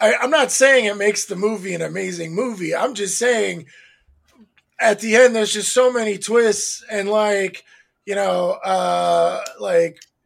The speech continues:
surprises and whatnot. And, and one of them that really annoyed me is why the fuck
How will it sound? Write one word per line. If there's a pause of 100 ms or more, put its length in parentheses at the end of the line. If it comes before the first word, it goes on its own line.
(100)
surprises
and
whatnot. (100)
And, (640)
and (160)
one
of
them
that
really
annoyed
me
is
why
the
fuck